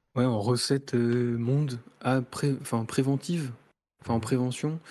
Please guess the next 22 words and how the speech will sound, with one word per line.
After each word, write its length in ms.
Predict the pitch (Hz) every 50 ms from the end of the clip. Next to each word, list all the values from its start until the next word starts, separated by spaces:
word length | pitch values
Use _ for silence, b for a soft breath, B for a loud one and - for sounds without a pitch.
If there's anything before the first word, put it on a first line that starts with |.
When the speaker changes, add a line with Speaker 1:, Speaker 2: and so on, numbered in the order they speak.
| B B B B B B B B -
Speaker 1:
ils 80 | - 107
sont 260 | - - 131 131 135 123
à 80 | 113
genre, 340 | 107 - 117 113 110 110 110
euh, 440 | 110 107 107 107 107 107 107 104 104 101
vingt-cinq 540 | 101 117 117 117 - - 135 135 135 127 -
ou 40 | 131
cinquante-cinq 480 | - - 117 - 123 117 - - 123 131
millions, 260 | 139 143 151 156 151
je 80 | 139 -
crois. 200 | - 113 117 117 - _ _ _
T'es 100 | - 104
en 40 | 101
mode, 180 | 98 - 107 104
Speaker 2:
D'accord. 180 | - - 139 127
Speaker 1:
oh 40 | 120
là 60 | 110
là, 300 | 110 113 117 117 - - - -
euh, 140 | - 107 104 107 123
Speaker 2:
Oh 100 | 143 151
là 160 | 135 107 92
là. 260 | 92 90 90 90 87